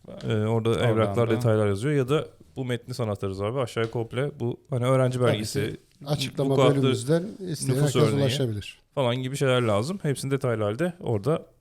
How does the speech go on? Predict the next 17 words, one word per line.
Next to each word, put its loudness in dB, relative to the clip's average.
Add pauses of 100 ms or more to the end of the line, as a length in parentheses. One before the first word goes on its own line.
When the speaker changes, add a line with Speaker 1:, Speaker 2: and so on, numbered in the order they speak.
(140)
Speaker 1:
aşağıda -2
açıklama -6
Speaker 3:
Hı -6
hı. -8
Speaker 1:
kısmında -6
bulabilirsiniz. -8
Speaker 3:
Tabii -10
ki. -12 (880)
Speaker 1:
Nilüfer'de -2
bu -4
hafta. -12 (2250)
"O 6
daldı, 6
bizim 0
nefesimiz 2
kesildi." 2
diye 6